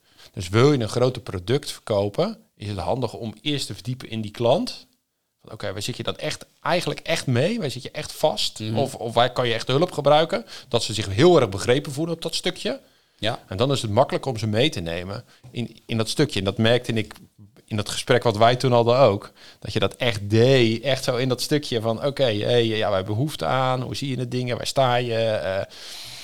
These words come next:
Speaker 2: Ja.
Speaker 1: Weet je wel, dat je echt denkt van, "Oh, hey, ja, ja, ik word gewoon wel be-, ik word echt begrepen. Hij s-, hij snapt echt precies wat ik bedoel."
Speaker 2: Ja, en dat is het. Als, als een klant het ge-, dat gevoel heeft en soms zelf uitspreekt van, "Hey Ricardo,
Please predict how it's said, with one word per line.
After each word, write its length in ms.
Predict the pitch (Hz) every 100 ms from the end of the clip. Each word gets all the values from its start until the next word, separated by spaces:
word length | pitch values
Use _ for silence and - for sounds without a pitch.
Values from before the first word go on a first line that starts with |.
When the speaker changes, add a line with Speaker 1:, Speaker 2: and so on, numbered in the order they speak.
| -
Speaker 2:
Ja. 200 | 95 95
Speaker 1:
Weet 160 | 117 117
je 60 |
wel, 100 | 131
dat 140 | 127 117
je 60 |
echt 240 | 151 135 -
denkt 220 | 127 120
van, 180 | 107 143
"Oh, 140 | 117
hey, 160 | 113 156
ja, 340 | 90 - - -
ja, 220 | 120 -
ik 120 | - -
word 200 | - -
gewoon 220 | - 87
wel 220 | 107 110
be-, 200 | 98 95
ik 100 | 104
word 200 | 104 95
echt 160 | - -
begrepen. 440 | 107 151 220 -
Hij 100 | 98
s-, 140 | 107 -
hij 120 | 113
snapt 280 | - - -
echt 100 | -
precies 460 | - - 359 320 233
wat 120 | 233
ik 100 | 190
bedoel." 300 | 208 151 82
Speaker 2:
Ja, 300 | 95 90 - _ - -
en 140 | 107
dat 220 | 110 131 143
is 120 | 120
het. 160 | 110
Als, 140 | 113 120 -
als 180 | 127 131
een 140 | 113
klant 440 | 143 160 175 143
het 180 | - 120
ge-, 140 | - 127
dat 180 | 143
gevoel 320 | - 123 135 151
heeft 200 | 170 180
en 80 |
soms 220 | 113 135 123
zelf 160 | 113
uitspreekt 460 | - 123 - 143 -
van, 100 | 135
"Hey 100 | 131
Ricardo, 520 | 117 - - 117